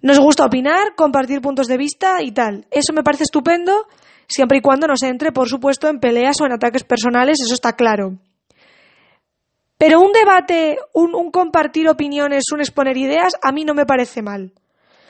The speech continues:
Pero es que no paro de ver cómo se intenta, y siempre son los mismos, ¿eh? Hacer ver que alguien le está atacando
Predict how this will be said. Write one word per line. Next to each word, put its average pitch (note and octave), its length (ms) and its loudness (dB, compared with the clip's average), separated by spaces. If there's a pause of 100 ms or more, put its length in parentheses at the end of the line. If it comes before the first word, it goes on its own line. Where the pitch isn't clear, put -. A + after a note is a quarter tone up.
(140)
Pero D4 140 4
es D#4+ 80 0
que G4+ 100 0
no G#4 140 2
paro G4+ 220 2
de F4 120 0
ver F4+ 140 0
cómo F4+ 220 -2
se D#4+ 120 -10
intenta, C#4 680 -6
y G4+ 100 -10
siempre D#4+ 240 -2
son F4+ 120 6
los D#4+ 140 4
mismos, B3 360 -2
¿eh? D4+ 260 -2 (920)
Hacer F#4 360 2
ver A#3+ 340 -2
que C#4 140 -2
alguien B3 560 -4 (680)
le C#4 140 2
está D#4 220 2
atacando F4 500 0